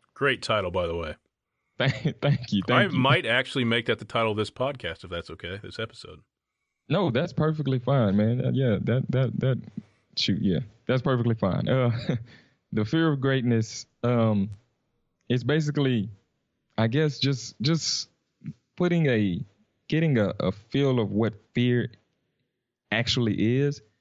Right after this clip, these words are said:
Speaker 2: and debunking it every way I can. Um, so it takes readers on a journey from what is fear, why we experience fear, um,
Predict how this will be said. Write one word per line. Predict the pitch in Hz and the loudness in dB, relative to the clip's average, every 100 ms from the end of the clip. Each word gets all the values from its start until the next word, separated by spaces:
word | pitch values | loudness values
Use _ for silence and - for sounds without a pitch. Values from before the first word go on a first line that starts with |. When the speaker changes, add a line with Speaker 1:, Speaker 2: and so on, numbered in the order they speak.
| _ _ _ | _ _ _
Speaker 2:
and | 117 110 | 0 0
debunking | 104 92 117 113 104 | -2 0 -2 0 0
it | 95 | 2
every | 98 101 95 | 2 2 2
way | 98 92 | 2 2
I | 104 | 0
can. | - 92 87 - - - _ _ _ | 0 0 0 -2 -6 -16 _ _ _
Um, | - 107 104 | 0 2 2
so | 101 113 | 2 0
it | 113 | 0
takes | 160 160 156 | 2 0 0
readers | 120 127 123 110 | 0 2 2 0
on | - 110 101 95 - _ _ _ _ - | 2 2 4 0 -4 _ _ _ _ -2
a | 107 | 0
journey | 101 117 117 110 | 2 4 4 2
from | 107 107 101 95 - _ _ _ _ _ | 2 2 2 0 -4 _ _ _ _ _
what | - 107 127 | -2 0 2
is | 113 104 | 0 -4
fear, | - 101 98 95 104 _ _ _ _ _ | 0 2 4 2 -2 _ _ _ _ _
why | - 104 120 120 | -2 0 2 2
we | 113 110 107 101 95 - _ _ | 2 2 2 2 0 -6 _ _
experience | 107 101 - 135 120 92 - | -4 -2 0 4 4 2 -4
fear, | - 101 98 90 110 - _ _ _ _ _ _ _ _ _ _ - | -2 2 2 2 -2 -8 _ _ _ _ _ _ _ _ _ _ 0
um, | 110 104 95 92 | 2 4 2 0